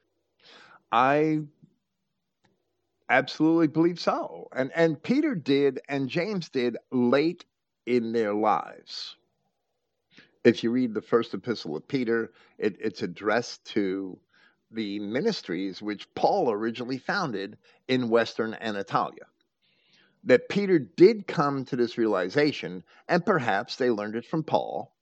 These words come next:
They had to learn history. Peter and James were common fishermen in Galilee,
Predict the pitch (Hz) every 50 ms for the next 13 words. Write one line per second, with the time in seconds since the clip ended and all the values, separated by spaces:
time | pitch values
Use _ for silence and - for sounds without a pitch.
0 | _ _ _ _ _ _ _ _ _ _ _ _ _ - 123 120 107 95 113 117
1 | 117 120 123 117 117 113 123 123 101 113 101 - - - 90 92 101 - - -
2 | 160 165 170 185 180 170 - - 131 135 143 131 120 120 107 95 98 101 98 95
3 | 90 - 95 92 92 90 87 80 - _ _ _ _ - _ _ - - - 160
4 | 147 156 156 156 147 151 151 147 - _ - 151 139 - - 113 98 98 92 90
5 | 87 95 95 90 - _ - 107 104 104 101 90 92 135 127 147 175 139 110 87
6 | 76 78 80 76 73 85 92